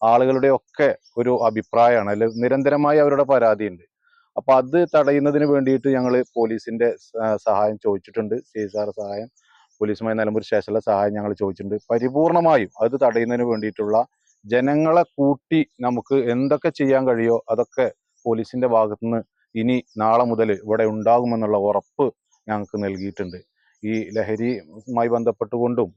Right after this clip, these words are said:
ഈ ടൂറിസം മേഖലയെ സംരക്ഷിക്കുന്നതിന് വേണ്ടി പല, നല്ല ഇടപെടൽ ഈ ഭാഗത്തുനിന്ന് സേ-,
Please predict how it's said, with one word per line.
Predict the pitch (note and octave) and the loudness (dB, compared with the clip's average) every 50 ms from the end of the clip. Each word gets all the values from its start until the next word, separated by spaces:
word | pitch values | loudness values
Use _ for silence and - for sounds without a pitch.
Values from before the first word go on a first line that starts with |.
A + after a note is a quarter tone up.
| _ G#2 | _ -6
ഈ | A2 A2 A2 A2 | -4 -4 -4 -6
ടൂറിസം | - - - A2+ A2 A2 G#2 - B2 A#2+ | -8 -10 -8 -6 -6 -6 -6 -6 -6 -4
മേഖലയെ | A#2+ A#2+ A#2 A2+ A#2 A#2 A#2 | -2 0 0 0 2 2 0
സംരക്ഷിക്കുന്നതിന് | A2 - A2+ G#2+ A2 A2 G#2 - - A2+ A#2 B2 B2 B2+ A#2+ | 0 0 -4 -4 -4 -6 -8 -8 -10 -10 -8 -6 -4 -2 -2
വേണ്ടി | A2+ G2+ F#2+ F#2 F2 - _ _ _ _ _ _ _ _ _ | -4 -6 -8 -12 -16 -18 _ _ _ _ _ _ _ _ _
പല, | A#2 A#2 B2 C3 B2+ | -2 -2 -2 -2 -4
നല്ല | B2 A#2+ A#2+ B2+ C3+ C#3+ E3 D#3+ D3 | -4 -4 -4 -2 -2 -2 -2 0 0
ഇടപെടൽ | C3+ C3 B2 B2 B2 B2 A#2+ A#2+ B2 A2 - - | -2 -2 -4 -2 -2 -2 -2 -4 -6 -6 -8 -10
ഈ | A2+ A2+ | -10 -6
ഭാഗത്തുനിന്ന് | A2 A2 G#2+ G#2+ G#2+ - A2+ A2 A2 G#2+ | -4 -4 -4 -4 -6 -8 -12 -16 -14 -14
സേ-, | - - A2 G#2+ G#2 | -12 -12 -12 -12 -12